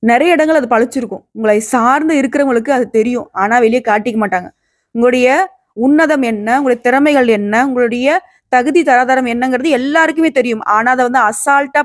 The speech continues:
பயன்பட்டுட்டு உங்களை தூக்கி ஒதுக்கிட்டு போயிட்டு இருக்காங்க. இதுக்கு என்ன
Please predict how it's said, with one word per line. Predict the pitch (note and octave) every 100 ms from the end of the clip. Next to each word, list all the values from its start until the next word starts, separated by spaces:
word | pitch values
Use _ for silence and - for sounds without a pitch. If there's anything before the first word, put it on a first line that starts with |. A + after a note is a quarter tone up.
| C4
பயன்பட்டுட்டு | A3+ C4 C4 A3+ A3+
உங்களை | C4+ A3+ C#4+
தூக்கி | C#4 D4 C#4 G#3+
ஒதுக்கிட்டு | A3+ C4+ C#4+ A#3+
போயிட்டு | A#3 G3
இருக்காங்க. | F#3+ F#3 - _ _ _ _ _ _ -
இதுக்கு | D4 E4
என்ன | D4+